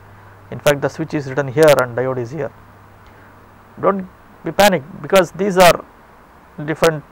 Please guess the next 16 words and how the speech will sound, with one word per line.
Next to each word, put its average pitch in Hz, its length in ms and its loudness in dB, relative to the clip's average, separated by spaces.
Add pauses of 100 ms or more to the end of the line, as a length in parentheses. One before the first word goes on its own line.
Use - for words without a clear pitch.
circuits 143 500 -6
taken 131 340 -10
from 120 300 -16 (840)
the - 80 -10
other 127 120 -4
textbooks. - 600 -10 (2000)
Okay. 202 180 -18 (1080)
Now, 208 500 6 (220)
this - 640 -2 (100)
particular 180 720 4 (520)
chopper 135 720 2 (380)
is 170 180 -2
a 220 80 2
step - 480 0 (140)
down 214 280 6
chopper, 110 460 -4